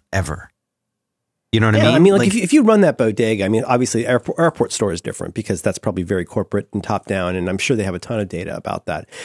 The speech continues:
Speaker 2: But even at the most basic level, at the bodega, they know that these, this kind of beer is something I really need to keep in stock,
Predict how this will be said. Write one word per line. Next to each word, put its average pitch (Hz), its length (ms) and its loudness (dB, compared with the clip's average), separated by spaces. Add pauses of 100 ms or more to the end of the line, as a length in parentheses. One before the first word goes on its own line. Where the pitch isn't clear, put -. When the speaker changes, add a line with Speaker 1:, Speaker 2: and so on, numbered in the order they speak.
(120)
Speaker 2:
But - 80 4
even 294 160 6
at 180 80 2
the 175 80 4
most 151 180 4
basic 131 320 0
level, 170 240 2
at 110 80 0
the 127 80 -2
bodega, 120 600 -2 (360)
they 160 160 2
know 202 220 6
that 127 260 0
these, 196 320 2
this 202 220 2
kind 190 200 0
of 107 120 -4
beer 107 260 0
is 95 120 -6
something 107 280 -6
I 117 120 -2
really 117 580 0
need 104 320 0
to - 80 -14
keep - 240 -10
in 85 80 -10
stock, - 280 -10